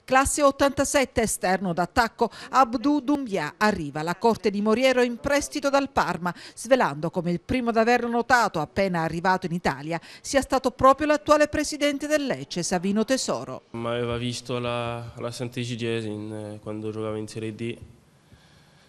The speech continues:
Speaker 2: E, e niente, mi voleva portare alla Poppatia, però non, non ha, non è andata bene.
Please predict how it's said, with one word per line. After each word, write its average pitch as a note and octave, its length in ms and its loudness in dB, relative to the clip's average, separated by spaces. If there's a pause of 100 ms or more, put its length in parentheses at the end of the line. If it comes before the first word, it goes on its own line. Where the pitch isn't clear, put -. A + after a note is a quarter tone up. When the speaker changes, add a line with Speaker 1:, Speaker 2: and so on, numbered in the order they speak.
(400)
Speaker 2:
E, G#2 920 -12 (540)
e A2 100 -10
niente, A2 320 -6
mi A2 120 -4
voleva G#2+ 720 -4
portare G#2+ 360 -6
alla G#2+ 140 -6
Poppatia, A2 680 -6 (200)
però G#2+ 160 -8
non, G#2+ 320 -6 (180)
non A2 220 -6
ha, A2 260 -4
non A2+ 220 -6
è - 20 -4
andata A2+ 360 -4
bene. A2+ 520 -8